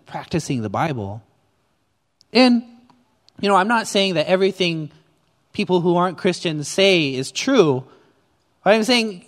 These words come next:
in this regard, actually, a lot of times it is true. Because not many of us are obeying God's word all the time.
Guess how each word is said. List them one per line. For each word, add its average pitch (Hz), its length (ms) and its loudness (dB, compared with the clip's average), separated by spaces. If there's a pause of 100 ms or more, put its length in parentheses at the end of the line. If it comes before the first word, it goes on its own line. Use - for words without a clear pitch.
(200)
in 196 200 -2
this - 360 0
regard, 156 540 2 (960)
actually, 208 500 4
a 165 100 -4
lot 233 220 6
of 208 100 0
times 185 360 -2
it 156 100 -6
is 143 160 -4
true. 110 380 -8 (920)
Because 240 580 2 (280)
not - 480 0
many 240 300 2
of 190 140 2
us - 460 0 (840)
are 170 380 4 (1160)
obeying 202 600 6
God's 170 420 0
word 143 380 0 (320)
all 147 180 -2
the 139 100 -4
time. 110 380 -10